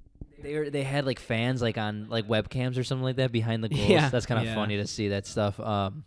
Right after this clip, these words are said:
Speaker 1: <laughs> I, <laughs> I, I still think it's funny also when you, like, stream the,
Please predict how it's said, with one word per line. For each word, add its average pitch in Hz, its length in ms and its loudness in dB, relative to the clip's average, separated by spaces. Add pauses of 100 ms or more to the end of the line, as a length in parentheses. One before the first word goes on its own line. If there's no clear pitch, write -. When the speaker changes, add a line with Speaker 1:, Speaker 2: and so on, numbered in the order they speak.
(960)
Speaker 1:
<laughs> - 160 -8 (1080)
I, 151 200 4
<laughs> - 60 -18
I, 135 440 4
I 160 80 4
still 214 180 2
think 175 180 2
it's 151 120 0
funny 139 240 6
also 120 300 4
when 110 100 2
you, 110 100 4
like, 110 140 6
stream 120 420 0
the, 98 380 2